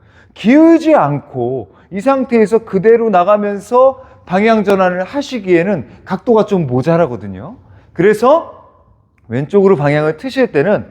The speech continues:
왼쪽으로 손쉽게 기울이시면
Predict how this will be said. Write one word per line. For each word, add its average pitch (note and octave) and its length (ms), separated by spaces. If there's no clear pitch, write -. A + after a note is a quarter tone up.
왼쪽으로 D#3+ 840
손쉽게 A#3+ 1080
기울이시면 A#3+ 1000